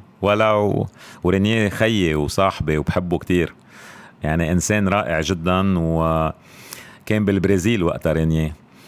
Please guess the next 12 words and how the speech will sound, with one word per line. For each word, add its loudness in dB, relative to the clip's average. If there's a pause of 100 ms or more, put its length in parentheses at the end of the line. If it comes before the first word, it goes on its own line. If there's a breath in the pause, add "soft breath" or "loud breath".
(440 loud breath)
بس، -4
آه، 2
أنا 0
اللي 0
بقوله 0
إنه، 2
آه، 0 (680)
نشكر 0
الله 2
إنه 0
رحت -2
رياضي، -2